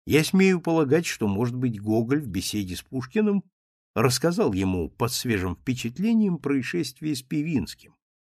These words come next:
и Пушкин ему посоветовал воспользоваться этим материалом.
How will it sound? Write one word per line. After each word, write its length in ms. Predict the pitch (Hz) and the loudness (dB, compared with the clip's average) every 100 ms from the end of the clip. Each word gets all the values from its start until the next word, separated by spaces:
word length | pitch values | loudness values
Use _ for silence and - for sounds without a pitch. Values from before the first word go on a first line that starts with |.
| _ - | _ 2
и 120 | 139 | 2
Пушкин 500 | 131 269 247 - 135 | 4 4 2 2 0
ему 320 | 110 104 98 | 2 2 0
посоветовал 840 | - - - 185 262 208 214 208 | -2 -4 -2 0 0 2 4 4
воспользоваться 1000 | 202 233 - - 131 98 80 82 80 - | 4 0 0 0 2 2 -2 -10 -10 -6
этим 260 | 113 127 104 | -6 -6 -6
материалом. 640 | 101 - 80 - - - | -6 -8 -14 -16 -20 -20